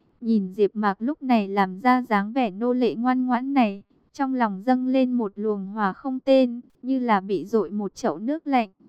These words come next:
chỉ cảm thấy một kẻ nhu nhược yếu đuối suốt hai tháng qua luôn trốn tránh hắn vậy mà rõ ràng ở sau lưng hắn lại dám gọi thẳng tên húy. Loại ngụy trang dục cầm cố túng này cũng thật là có kiên trì.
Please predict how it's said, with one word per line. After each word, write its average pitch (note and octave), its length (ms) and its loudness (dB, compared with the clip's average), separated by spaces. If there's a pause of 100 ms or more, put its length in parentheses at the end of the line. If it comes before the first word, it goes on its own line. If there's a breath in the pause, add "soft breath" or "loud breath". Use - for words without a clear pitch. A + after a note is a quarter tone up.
(140)
chỉ G#3+ 180 -4
cảm F#3 300 -2
thấy G#3 240 -2
một A#3+ 220 -2 (100)
kẻ G#3 180 -2
nhu A#3 220 -4
nhược B3 320 -2
yếu G3+ 220 0
đuối G#3 240 0
suốt D#4+ 280 -4
hai B3+ 240 0
tháng G#3+ 320 -2
qua C4 260 2
luôn B3+ 300 2
trốn G#3+ 280 -4
tránh G#3 220 -4
hắn A3+ 300 -4
vậy B3 200 0
mà G3+ 240 0
rõ F#3+ 280 -2
ràng B3 300 0
ở G3+ 160 -4
sau B3+ 280 -2
lưng B3+ 260 2
hắn A3+ 240 -2
lại A#3 260 0
dám G#3 300 0
gọi A#3+ 200 0
thẳng G3+ 320 -4
tên B3+ 220 4
húy. A3 400 -2 (800)
Loại G#3+ 240 -2
ngụy G#3+ 260 -2
trang B3+ 260 2
dục B3 260 -2
cầm G3+ 220 0
cố G3 220 2
túng G#3+ 300 -4
này A#3+ 260 4
cũng G3 200 -12
thật B3+ 200 -4
là G3+ 180 2
có F#3+ 200 -2
kiên B3+ 260 0
trì. G3+ 460 -2